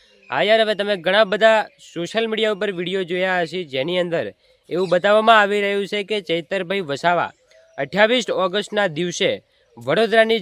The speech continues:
જેલની અંદરથી બહાર આવી રહ્યા છે. તો અમુક લોકો એવું પણ કહી રહ્યા છે કે ચૈતરભાઈ વસાવા આ દિવસે પણ જેલમાંથી બહાર નહીં આવે, તેમને જેલની અંદર રહેવું પડશે. તો સંપૂર્ણ વાત આજના વીડિયોની અંદર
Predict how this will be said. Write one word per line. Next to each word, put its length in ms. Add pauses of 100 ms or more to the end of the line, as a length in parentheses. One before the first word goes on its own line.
જેલની 340
અંદરથી 420
બહાર 240
આવી 320
રહ્યા 260
છે. 80 (180)
તો 60 (100)
અમુક 200 (140)
લોકો 180 (120)
એવું 200
પણ 200
કહી 220
રહ્યા 240
છે 160
કે 100 (100)
ચૈતરભાઈ 580
વસાવા 400 (600)
આ 160
દિવસે 320
પણ 220
જેલમાંથી 500
બહાર 220 (120)
નહીં 260
આવે, 160 (100)
તેમને 220 (100)
જેલની 340
અંદર 180 (100)
રહેવું 280
પડશે. 280 (600)
તો 120
સંપૂર્ણ 500
વાત 220 (240)
આજના 300
વીડિયોની 340
અંદર 160